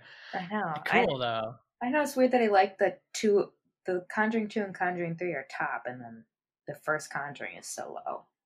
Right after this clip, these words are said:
Speaker 1: I get that all the Annabelles are kind of in the middle lower, but
Speaker 2: Yeah.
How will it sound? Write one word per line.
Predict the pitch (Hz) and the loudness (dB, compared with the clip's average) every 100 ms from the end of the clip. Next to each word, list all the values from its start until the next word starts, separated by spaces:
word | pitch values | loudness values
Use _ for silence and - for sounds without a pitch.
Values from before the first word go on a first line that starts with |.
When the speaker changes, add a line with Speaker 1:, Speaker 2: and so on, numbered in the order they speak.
| _ _ - | _ _ -8
Speaker 1:
I | 185 | -2
get | 226 208 | 2 6
that | 151 | 8
all | 147 | 8
the | 139 | 4
Annabelles | 139 135 131 110 117 113 | -2 -2 0 0 0 -6
are | - 139 | -4 -4
kind | 131 | -2
of | 131 | -4
in | 123 | -8
the | 131 135 | -10 -8
middle | 131 127 | -6 -4
lower, | 123 117 113 - - | -2 -2 -4 -8 -6
but | - - - _ _ _ _ _ _ _ _ _ _ _ _ _ _ | -4 -4 -8 _ _ _ _ _ _ _ _ _ _ _ _ _ _
Speaker 2:
Yeah. | 151 127 156 | -6 -6 -8